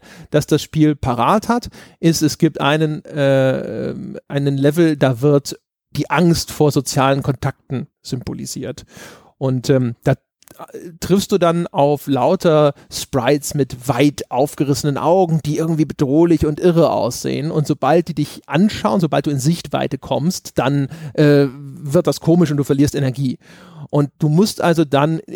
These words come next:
wie in so einer Stealth-Passage, dich durch diesen Level manövrieren und diesen Figuren ausweichen. Und dann aber am Schluss erkennst du,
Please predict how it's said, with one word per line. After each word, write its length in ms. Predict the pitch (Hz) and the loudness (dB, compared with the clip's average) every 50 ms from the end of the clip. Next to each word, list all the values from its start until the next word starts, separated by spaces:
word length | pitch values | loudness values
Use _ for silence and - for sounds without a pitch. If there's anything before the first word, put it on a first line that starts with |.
| 113 - - | -12 -12 -10
wie 280 | 151 151 160 190 196 | -4 -2 0 2 2
in 80 | 180 170 | 2 2
so 100 | 143 156 | 2 2
einer 120 | 143 139 | 2 2
Stealth-Passage, 1200 | - - - - 147 160 196 196 - - 156 131 - - 139 123 117 120 127 - 147 160 175 175 | 0 0 0 2 4 4 2 2 0 -2 -2 -2 -2 -2 -4 -4 -2 -2 -2 0 2 2 2 0
dich 280 | 143 156 151 - - | 0 -2 -4 -4 -2
durch 220 | - 156 147 127 - | 0 0 0 0 0
diesen 300 | - 165 175 165 185 156 | 0 0 0 2 2 2
Level 380 | 131 131 156 180 202 185 175 | 2 2 2 4 2 0 0
manövrieren 800 | - - 139 135 135 135 135 131 - 139 131 139 143 156 165 160 | -2 -4 -2 -2 0 0 0 0 -2 -4 -4 0 2 2 2 2
und 160 | 143 143 - | 0 -2 0
diesen 240 | 156 170 143 160 143 | 0 0 0 0 0
Figuren 480 | - 147 135 - 160 175 180 156 139 - | -2 -4 -8 -4 0 2 2 2 2 0
ausweichen. 680 | - 107 107 - - - - - 135 - 127 147 - 135 | -4 -6 -6 -6 -8 -10 -10 -12 -10 -10 -12 -10 -8 -6
Und 120 | 139 139 | -2 0
dann 120 | 160 165 | 0 0
aber 220 | 143 175 175 170 139 | 2 0 0 2 2
am 200 | 165 156 147 143 | 2 2 2 0
Schluss 400 | - - - 262 320 330 - - | -2 -2 2 2 2 2 2 0
erkennst 640 | - 165 156 - - 147 139 127 123 - - - - | -2 -2 -4 -2 -2 -2 -2 -2 -2 -6 -6 -4 -2
du, 280 | 131 131 147 196 240 | -2 -2 -2 -4 -6